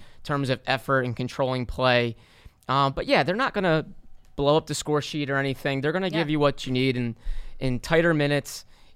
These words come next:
Speaker 1: um, and play a role. Um, and I think that was a good thing. The Flyers, I think, have a lot of their roles already set. I think they just needed a little bit more depth and a little bit more insurance, and I think they got that.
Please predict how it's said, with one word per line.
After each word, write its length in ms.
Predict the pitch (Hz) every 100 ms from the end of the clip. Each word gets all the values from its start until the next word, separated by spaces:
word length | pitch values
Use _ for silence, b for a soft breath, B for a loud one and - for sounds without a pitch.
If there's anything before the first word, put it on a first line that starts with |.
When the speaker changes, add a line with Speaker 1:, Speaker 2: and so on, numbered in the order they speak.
| -
Speaker 1:
um, 260 | 127 135 135
and 120 | 143
play 180 | 185 202
a 60 |
role. 340 | 202 226 113 - - -
Um, 260 | 139 151
and 140 | 151 156
I 20 |
think 160 | 151 185
that 100 | 208
was 120 | 190
a 60 | 190
good 200 | 185 -
thing. 140 | 120
The 80 | 113
Flyers, 380 | - 147 180 180
I 40 |
think, 260 | - 175 160
have 160 | 151
a 60 | 143
lot 140 | 139
of 80 | 143
their 140 | 139
roles 280 | 127 131 139
already 240 | 127 120 113
set. 420 | - 147 127 - b b b
I 100 | -
think 140 | - 240
they 60 |
just 200 | 175 147
needed 160 | 147 143
a 60 | 131
little 200 | 127 127
bit 120 | 123
more 180 | 123 120
depth 320 | 110 123 -
and 80 | 123
a 20 |
little 160 | 123 127
bit 100 | 123
more 180 | 123 120
insurance, 520 | 110 - 131 117 -
and 80 | 123
I 40 |
think 220 | 117 135
they 100 | 120
got 300 | 110 117 117
that. 240 | 120 113